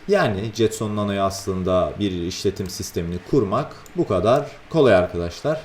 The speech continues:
Yaptığımız bir şey yok. Şöyle genel olarak üstünden geçiyorum. Önce S D kart formatter programını indiriyoruz buraya tıklayarak. S D kartımıza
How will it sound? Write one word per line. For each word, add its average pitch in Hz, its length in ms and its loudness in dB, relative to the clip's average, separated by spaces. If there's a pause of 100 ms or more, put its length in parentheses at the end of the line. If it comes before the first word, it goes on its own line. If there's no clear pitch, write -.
Yaptığımız 123 460 0
bir 104 60 -6
şey 92 220 0
yok. 131 220 -2
Şöyle 98 220 2
genel 104 260 -2
olarak 101 240 -2
üstünden 104 400 -4
geçiyorum. 101 500 -2 (600)
Önce 151 300 6
S - 120 -6
D 139 120 2
kart 123 240 4
formatter 117 460 2
programını 104 520 4
indiriyoruz 127 680 0
buraya 92 200 2
tıklayarak. - 540 0 (520)
S - 180 -6
D 165 160 6
kartımıza 104 760 0